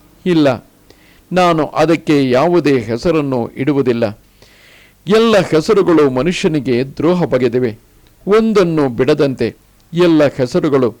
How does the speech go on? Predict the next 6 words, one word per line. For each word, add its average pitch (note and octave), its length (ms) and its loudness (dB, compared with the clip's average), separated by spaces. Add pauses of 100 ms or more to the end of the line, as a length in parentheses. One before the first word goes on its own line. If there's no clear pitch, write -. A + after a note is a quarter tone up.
(280)
ಮನುಷ್ಯನ G3 520 0
ವೈರಿಗಳು D3 600 2
ಎಂಬುದಾಗಿ B2+ 640 0
ಸಾಬೀತಾಗಿವೆ. A#2 880 -2 (500)
ಆದ್ದರಿಂದ C#3 460 0 (540)
ನಾನು F3+ 460 0